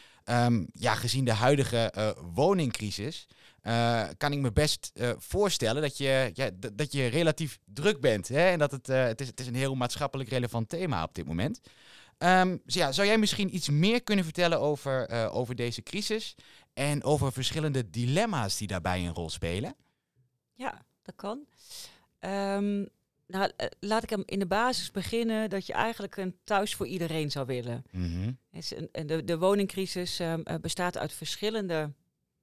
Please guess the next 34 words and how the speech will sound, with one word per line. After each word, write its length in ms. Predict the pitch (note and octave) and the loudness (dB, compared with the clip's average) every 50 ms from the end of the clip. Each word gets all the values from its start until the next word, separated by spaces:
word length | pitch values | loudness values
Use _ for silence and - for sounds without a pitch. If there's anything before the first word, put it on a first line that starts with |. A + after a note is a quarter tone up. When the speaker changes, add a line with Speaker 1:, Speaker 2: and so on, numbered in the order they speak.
| _ _ | _ _
Speaker 2:
nou 180 | E3+ E3 D#3 C#3+ | -20 -20 -20 -16
ja, 180 | C#3 C3+ C#3 - _ _ _ _ _ _ _ _ | -14 -14 -14 -16 _ _ _ _ _ _ _ _
eh, 140 | - D3 D3+ - | -12 -10 -8 -8
omstandigheden 640 | - C#3+ - - G3+ G3+ G3 F#3 - F3+ E3+ E3 D3+ | -6 -6 0 4 4 4 4 2 0 0 -2 0 0
waardoor 420 | D#3+ D#3+ D3 E3 D#3+ E3 D#3+ C#3+ | 0 0 0 2 2 2 2 2
we 80 | C3+ D3+ | 0 -2
het 180 | - - C3+ | -2 -2 2
woningcrisis, 800 | C3 D3+ F3 G3+ G#3+ G#3+ - - G#3+ G3 - G3 F#3+ F#3+ - - | 4 4 4 4 2 -2 -4 -6 -8 -6 -6 -6 -6 -6 -4 -4
eh, 120 | F#3 F3+ F3+ E3+ | -2 -2 -2 -2
noemen, 460 | F3 F#3+ F#3+ F3+ F3 E3+ F#3+ A3+ B3+ - - - - - _ _ _ | -2 -2 -2 -2 -2 -2 -4 -4 -6 -10 -16 -20 -20 -20 _ _ _
of 140 | C3+ C3 A2+ | -12 -2 4
wooncrisis. 760 | D3+ D#3 E3+ F#3 - - E3+ F3 E3 - F3 F#3+ - - - - - - - - - _ | 6 6 6 6 4 -2 -4 -6 -4 -4 -6 -6 -8 -10 -12 -14 -18 -20 -20 -20 -14 _
Ehm, 300 | - D#3 D#3 D#3 D3+ D3+ - - - _ | -4 -2 -2 0 0 -2 -4 -6 -10 _
maar 100 | - C#3 | -6 -2
de 80 | D#3 | 0
basis 440 | C3 E3+ D#3+ F3+ G#3+ A3+ G3 F#3 - | 4 4 6 6 4 2 0 -2 -2
is, 160 | F#3 F3 - | -2 -2 -2
we 80 | - E3+ | -4 -4
willen 240 | C#3+ E3+ E3+ E3 D#3+ | -2 -2 -2 -2 -2
gewoon 160 | - D#3 D3 | -2 -4 -4
een 60 | D3+ | -2
thuis 260 | - D3+ C#3 D3 - | -2 -2 -2 -2 -2
voor 100 | - - | -6 -8
iedereen. 500 | G2 A#2+ B2 C3 B2+ B2 A#2 A#2 A#2+ A#2 - _ _ _ _ _ _ _ _ | -8 -8 -8 -8 -8 -8 -8 -8 -8 -8 -10 _ _ _ _ _ _ _ _
En, 320 | - D3+ D#3 D#3 D#3+ D#3 - | -8 -4 -2 -2 -2 -2 -4
ehm, 380 | - - D3 D3 D3 D3 D3 D#3 - | -4 -4 -2 0 0 0 0 -2 -4
w-, 220 | - - F#2+ E2 G2 D3+ | -6 -6 -4 -4 0 4
wat 220 | F3+ F3 F3+ - | 4 4 4 2
we 80 | - E3+ | 0 -2
zien 400 | D#3 - G#3+ A3+ A#3 A#3+ - - | 0 0 2 2 2 2 2 0
is 320 | - F3 F3 E3+ E3+ - | 0 0 0 0 -2 0
dat 300 | - F3 E3+ E3+ E3 - | 2 4 4 4 2 2
er, 200 | D#3+ D3+ D3 D3 - - | 2 2 2 2 0 -2
ehm, 600 | - D3 C#3+ C#3+ C#3+ C#3+ C#3+ C#3+ C#3 C3+ C#3+ C#3 | -2 -2 -2 0 0 0 0 0 2 0 0 -2